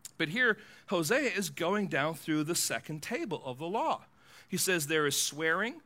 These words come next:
lying, murder, stealing, and committing adultery. They break all bounds, and bloodshed follows bloodshed.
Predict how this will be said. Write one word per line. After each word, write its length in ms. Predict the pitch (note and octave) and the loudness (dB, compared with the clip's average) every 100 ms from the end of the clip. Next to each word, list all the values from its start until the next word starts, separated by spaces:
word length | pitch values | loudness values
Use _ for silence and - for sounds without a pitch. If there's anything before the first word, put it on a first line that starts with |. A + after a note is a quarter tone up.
| - _ - | -20 _ -6
lying, 520 | C3 D3+ D3+ F#3+ C4+ - - - | -2 0 0 0 -4 -8 -20 -8
murder, 540 | C#3 D3+ F3 G#3 C4+ - - | -2 2 2 2 0 -8 -8
stealing, 640 | - - D#3+ E3 F#3+ D4 - _ - - _ _ D#3+ | -8 -4 -2 -2 -2 -6 -12 _ -20 -20 _ _ -6
and 160 | E3 | -6
committing 460 | - D#3 E3 F#3+ G3 | -4 -4 -2 -2 -2
adultery. 480 | F#3+ E4 - - - - B2+ | -2 -2 -4 -8 -10 -14 -6
They 220 | C#3+ G#3+ | -2 -2
break 380 | - G3 A#3 - | -2 0 0 -2
all 340 | F#3 G#3+ B3 B3 | 0 2 2 2
bounds, 680 | G#3+ G#3+ C#4 C3 G2+ F#2+ - - - | 0 2 2 -2 -6 -10 -12 -16 -8
and 220 | C3+ B2 | -6 -6
bloodshed 720 | C3+ D3+ F#3+ - - G#3 G#3 G#3 - - - | -2 0 0 -2 -4 -2 -4 -6 -18 -20 -20
follows 880 | - - D3+ D3+ C#3+ C3+ C#3+ - - _ - | -14 -2 0 2 0 -2 -2 -6 -12 _ -16
bloodshed. 500 | - A3 G#3+ - - | -6 -4 -2 -2 -4